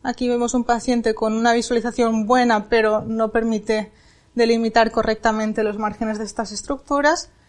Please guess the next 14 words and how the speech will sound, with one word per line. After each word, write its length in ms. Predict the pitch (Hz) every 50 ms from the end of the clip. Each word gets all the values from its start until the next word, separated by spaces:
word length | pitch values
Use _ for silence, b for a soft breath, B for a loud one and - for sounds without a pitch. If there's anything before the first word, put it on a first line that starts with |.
| b b b b _
Y 80 | - 226
aquí 340 | 220 214 - 220 220 214 196
sí 160 | - - 226
que 140 | - 226 214
un 100 | 214 208
paciente 540 | 214 208 - - 208 202 208 202 214 220
con 120 | - 220 202
una 360 | 202 202 196 196 196 196 - _ -
excelente 580 | 233 220 - - - 214 208 202 202 208 214
visualización 760 | 208 214 208 - 214 208 202 - 208 185 - - 185 185 190
de 200 | 196 202 190 185
la 140 | - 208 202
vesícula 500 | 196 196 185 - 208 202 - 196 190 185
biliar. 360 | 185 185 185 - - - -